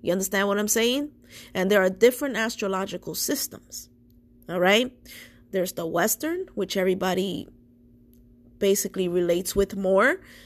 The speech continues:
There's the Sidereal and there's the Vedic. Um, you know, there's really, the way I look at all these three systems, there's really no right or wrong for everybody.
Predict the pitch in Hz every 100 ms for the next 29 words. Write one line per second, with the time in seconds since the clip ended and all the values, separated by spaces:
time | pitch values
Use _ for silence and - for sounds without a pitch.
0 | - - - 196 185 - - 233 269 269
1 | 311 320 330 196 202 190 175 190 202 -
2 | - - - _ - - - - - -
3 | - 208 202 190 185 170 - - 226 214
4 | 185 175 - 233 240 220 233 320 339 311
5 | 294 277 - _ _ _ - - - -
6 | 202 240 262 285 330 302 285 285 262 233
7 | 254 254 247 - 254 233 240 240 - 233
8 | 220 240 233 226 262 302 294 285 247 -
9 | - - - 220 254 233 226 233 226 190
10 | 202 208 - 202 202 240 214 180 117 -